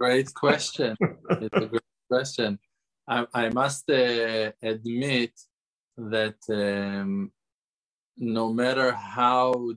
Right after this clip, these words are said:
Speaker 1: deep I'm gonna di-, dig into the dungeons of, uh, of my knowledge and wisdom, I
Speaker 2: Mm.
Speaker 1: won't be able to bring even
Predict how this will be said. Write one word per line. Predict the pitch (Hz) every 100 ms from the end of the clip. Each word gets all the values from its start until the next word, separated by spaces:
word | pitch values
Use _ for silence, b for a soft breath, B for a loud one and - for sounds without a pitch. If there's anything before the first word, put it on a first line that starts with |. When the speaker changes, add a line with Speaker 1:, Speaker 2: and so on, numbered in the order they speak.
| 110
Speaker 1:
deep | 135 143 135 -
I'm | 113 117 117 113 113 127
gonna | 117 117 113 110
di-, | 110 127 131 123 - 110
dig | 147 139 123 123 -
into | 123 123 120
the | 113 110
dungeons | 107 117 113 139 127 123 117 98 - _ -
of, | 110 107 101 104
uh, | 101 98 98 98 - - _ _ _ _ _
of | 110 104
my | 107 107
knowledge | 107 120 135 143 131 113 107
and | 113 113
wisdom, | 147 143 127 117 113 117 _ _ _ _ _ -
I | 113 113
Speaker 2:
Mm. | 113
Speaker 1:
won't | 110 131 143 143 127
be | 127 127
able | 135 143 131 123
to | - 110
bring | 127 135 135
even | 135 131 123 120